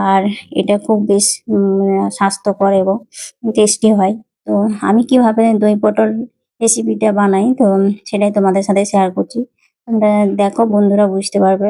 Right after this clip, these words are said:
দই পটলটা এত সুন্দর লাগে না কি বলবো, যে নরম, উম, পটলগুলো নিতে হবে,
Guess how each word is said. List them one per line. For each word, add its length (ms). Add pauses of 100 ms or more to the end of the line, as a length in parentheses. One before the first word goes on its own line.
দই 300
পটলটা 500
এত 240
সুন্দর 380
লাগে 260
না 160
কি 200
বলবো, 340 (460)
যে 160 (120)
নরম, 420
উম, 260
পটলগুলো 480
নিতে 260
হবে, 220